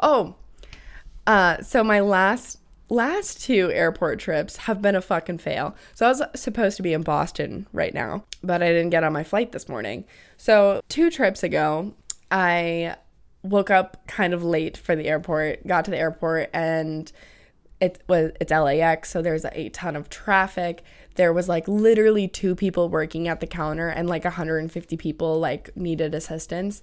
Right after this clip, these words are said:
And I literally got to the counter, and the girl was like, "What flight are you on?" And I was like, "It's taking off right now." And she was like, "Oh, well, let's rebook you then." And then I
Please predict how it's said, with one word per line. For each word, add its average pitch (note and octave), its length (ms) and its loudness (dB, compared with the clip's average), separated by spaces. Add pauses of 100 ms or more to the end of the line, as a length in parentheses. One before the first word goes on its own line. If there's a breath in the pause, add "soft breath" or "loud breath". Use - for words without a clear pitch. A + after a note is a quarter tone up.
(220)
And A3 160 2
I F3 160 2
literally F#3+ 760 6
got D#3+ 300 2
to F#3 60 -10
the E3+ 80 -2
counter, D#3+ 560 -4
and A#3 160 0
the G#3+ 80 0
girl G#3 220 4
was G3 180 2
like, E3+ 300 0
"What G#3+ 320 2
flight A3 260 2
are A#2+ 80 -2
you F3+ 180 0
on?" E3 200 0
And D#3+ 80 -4
I D#3+ 80 0
was F3 160 -2
like, F3+ 140 -2
"It's F#3 140 -6
taking E3+ 360 -2
off D#3 220 -4
right D#3+ 360 -6
now." D2 340 -12 (840)
And G3+ 140 -2
she F#3 60 -4
was F3+ 80 -6
like, F3 180 -4 (100)
"Oh, F#3+ 420 -6 (640)
well, F3 580 -8 (720 loud breath)
let's F3+ 280 2
rebook E3 380 0
you - 120 -6
then." - 320 -8 (320 loud breath)
And G3 160 4
then F#3 140 4
I E3+ 260 2